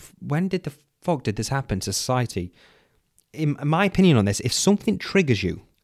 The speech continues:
that is your responsibility, no one else's. You're getting triggered. It isn't the world's obligation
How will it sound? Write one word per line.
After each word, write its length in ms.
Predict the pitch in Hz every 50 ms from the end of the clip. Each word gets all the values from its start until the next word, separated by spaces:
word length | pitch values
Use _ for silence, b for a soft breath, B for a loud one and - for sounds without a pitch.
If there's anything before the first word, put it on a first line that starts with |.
| _ _
that 180 | - 151 156 151
is 360 | 143 131 117 107 104 98 98
your 320 | 113 127 151 160 139 131 107
responsibility, 840 | 98 - - - 104 92 - 117 110 107 98 - 87 - - _ _ _
no 140 | 110 123 151
one 100 | 175 175
else's. 500 | 170 151 131 - 107 87 71 - - - _ _ _ _ _
You're 340 | 95 95 101 139 180 214
getting 200 | 208 190 139 131
triggered. 380 | 127 - 202 202 139 98 - - _ _ _ _
It 120 | - 127
isn't 160 | 156 180 202 220
the 80 | 180
world's 640 | 175 160 147 180 196 214 208 196 165 127 113 113 -
obligation 880 | - 135 135 127 135 131 - 139 139 170 175 - - 110 92 98 104 107